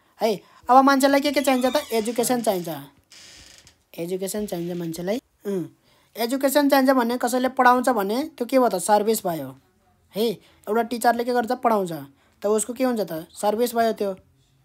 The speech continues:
होइन? त सर्भिस गरे बापत उसले पैसा पाउँछ, पाउँदैन? त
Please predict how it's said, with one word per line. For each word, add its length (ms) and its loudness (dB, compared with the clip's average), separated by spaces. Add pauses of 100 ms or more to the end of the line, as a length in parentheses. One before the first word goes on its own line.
(120)
होइन? 240 0 (380)
त 40 -10
सर्भिस 380 2
गरे 180 4
बापत 260 2
उसले 200 -4
पैसा 240 -4
पाउँछ, 240 -4
पाउँदैन? 400 -2
त 320 -16